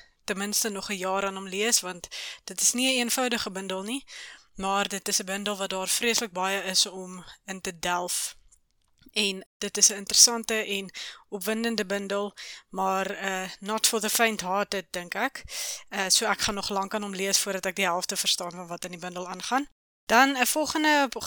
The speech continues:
eh, hoogtepunt van die jaar was die Afrikaanse Literêre Vereniging se kongres was, wat van vyftien tot sewentien September plaasgevind het, die A L V kongres.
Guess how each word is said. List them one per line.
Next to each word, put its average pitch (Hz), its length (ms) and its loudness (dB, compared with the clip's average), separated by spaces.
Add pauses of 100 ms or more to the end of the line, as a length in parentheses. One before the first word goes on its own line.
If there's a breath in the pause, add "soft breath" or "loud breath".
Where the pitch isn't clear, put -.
(140)
eh, 214 240 2
hoogtepunt 226 540 0
van 247 80 0
die 233 100 0
jaar 208 280 4
was 214 240 4
die 208 200 -2
Afrikaanse 220 580 2
Literêre 208 640 2
Vereniging 214 640 -4
se 190 500 4 (160)
kongres 214 600 2
was, 185 260 0 (100)
wat 185 240 -4
van 190 140 -6
vyftien 202 440 -4 (300 loud breath)
tot - 200 -2
sewentien 220 440 2
September 247 460 0
plaasgevind 185 640 -2
het, 254 120 -2
die 185 140 -2
A 180 160 -2
L 180 40 -4
V 196 260 -2
kongres. 196 560 0